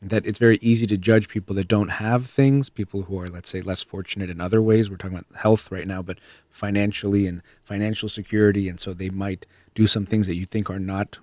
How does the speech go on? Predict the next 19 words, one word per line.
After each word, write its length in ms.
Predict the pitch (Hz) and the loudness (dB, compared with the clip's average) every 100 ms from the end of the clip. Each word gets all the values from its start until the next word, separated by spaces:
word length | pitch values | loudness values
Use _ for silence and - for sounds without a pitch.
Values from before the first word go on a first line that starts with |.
| 90 | -2
good 240 | 101 107 | 4 4
or 140 | 95 | 4
right. 400 | 95 101 110 127 - _ _ _ _ _ _ _ | 0 0 0 -2 -8 _ _ _ _ _ _ _
And 100 | 98 | -10
it's 120 | 101 - | -6 4
very 240 | 117 107 | 6 6
easy 220 | 120 110 | 4 2
to 100 | 101 | 0
judge 320 | 90 107 101 95 | -2 0 0 -2
them 80 | |
and 80 | 95 | -4
say, 100 | 90 90 | -4 -2
"I 80 | |
would 160 | 101 - | -2 -4
never 400 | 90 85 - - _ _ - | -10 -10 -12 -18 _ _ -10
do 140 | 90 | -8
such 320 | - - - | -8 -10 -10
a 20 | |
thing. 320 | - - - | -12 -14 -18